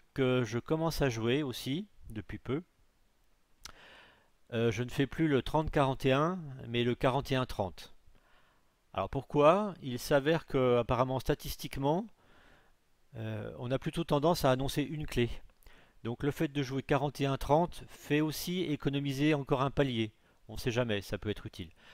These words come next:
Alors même pour le Blackwood à trèfle, en, en, pardon, pour le Blackwood à quatre cents atouts, pour les trèfles, vous pouvez éventuellement encore, euh, statistiquement, vous arrêter à cinq trèfles. Voilà. Bon,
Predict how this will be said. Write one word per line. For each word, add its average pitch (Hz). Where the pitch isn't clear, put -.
Alors 95
même 139
pour 113
le 113
Blackwood 113
à 92
trèfle, -
en, 107
en, 120
pardon, 117
pour -
le 110
Blackwood 117
à 95
quatre -
cents 107
atouts, 151
pour 110
les 104
trèfles, 147
vous 107
pouvez 117
éventuellement 113
encore, 117
euh, 95
statistiquement, 113
vous 101
arrêter 92
à 98
cinq 98
trèfles. -
Voilà. 85
Bon, 123